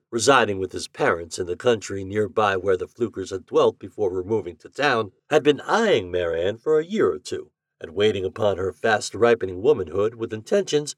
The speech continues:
that he believed to be hidden in his own breast, though he had taken less pains to conceal them from Mary Ann than from the rest of his acquaintance.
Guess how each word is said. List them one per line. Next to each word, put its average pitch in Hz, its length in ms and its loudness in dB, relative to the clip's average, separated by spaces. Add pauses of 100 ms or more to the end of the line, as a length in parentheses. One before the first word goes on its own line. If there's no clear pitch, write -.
that 98 140 -4
he 214 200 -6
believed 160 420 -8
to 135 80 -10
be 131 160 -6
hidden 107 420 4
in 92 140 -4
his 104 220 2
own 101 200 2
breast, 123 460 2 (320)
though 95 160 0
he 90 140 -4
had 78 160 -4
taken 92 320 0
less 101 180 2
pains 95 380 -6
to 98 120 -10
conceal 107 480 0
them 92 240 -4
from 92 200 -10
Mary 101 320 0
Ann 90 160 -4
than 92 180 -6
from 95 240 -6
the 85 80 2
rest 117 260 4
of 90 100 -10
his 76 140 -12
acquaintance. 78 640 -16